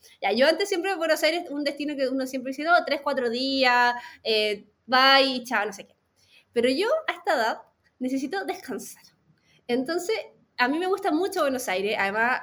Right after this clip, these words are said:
eh, se sabe, vamos a comprobarlo, que está muy barato como vivir en Buenos Aires, o sea, comer, salir, como, como que en general está, eh, está conveniente el cambio, como se dice. Entonces dije, como que nunca he estado en Buenos Aires así como no fun-,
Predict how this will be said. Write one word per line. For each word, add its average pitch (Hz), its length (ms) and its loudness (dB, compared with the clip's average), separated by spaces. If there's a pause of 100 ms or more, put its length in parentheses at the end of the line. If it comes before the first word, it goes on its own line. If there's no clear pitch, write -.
eh, 190 360 -6
se 196 140 -10
sabe, 247 400 0
vamos 202 280 -2
a 208 100 -2
comprobarlo, 202 720 -2
que 233 80 -12
está 220 180 -8
muy 226 160 0
barato 277 340 0
como 254 200 2
vivir 214 300 0
en 262 100 2
Buenos 226 260 -4
Aires, 208 200 0
o - 20 -12
sea, 202 160 -4
comer, 208 480 -4
salir, 196 440 -4 (280)
como, 208 460 -2
como 202 220 -6
que 202 80 -8
en - 40 -10
general 220 280 0
está, 247 440 -2 (120)
eh, 190 260 -4
está 208 180 -6
conveniente 233 460 0
el 233 120 -6
cambio, 196 340 -6
como 180 160 -12
se 180 140 -14
dice. - 320 -12 (600)
Entonces 370 500 0 (180)
dije, 339 400 -2 (840)
como 254 260 0
que 262 140 2
nunca 339 300 0
he - 20 -2
estado 370 220 2
en 359 60 -2
Buenos 339 240 -2
Aires 349 200 0
así 349 200 -4
como 320 440 -4 (120)
no 269 220 2
fun-, 320 220 -4